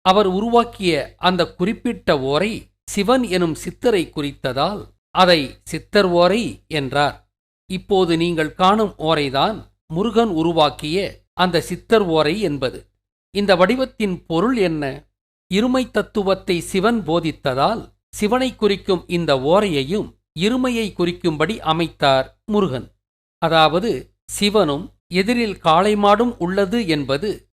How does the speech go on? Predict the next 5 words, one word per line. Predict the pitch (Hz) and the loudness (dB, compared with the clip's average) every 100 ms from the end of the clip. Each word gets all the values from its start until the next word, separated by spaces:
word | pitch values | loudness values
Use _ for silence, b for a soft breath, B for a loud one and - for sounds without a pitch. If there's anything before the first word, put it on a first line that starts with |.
| - | -6
சிவலிங்கத்தை | 202 190 170 202 240 240 - 160 | -2 0 0 0 0 0 -2 -2
குறித்து | - 147 170 - 214 - _ _ | -2 -4 -4 -6 -6 -6 _ _
ஆக்கத்தை | 131 170 226 - 202 156 185 | -2 0 0 -2 -2 -2 -6
குறிக்கிறது. | - 156 - 131 110 - _ _ _ _ - | -2 -4 -2 -8 -8 -14 _ _ _ _ -8
சிவனும் | - 190 180 139 190 | -4 2 2 0 -4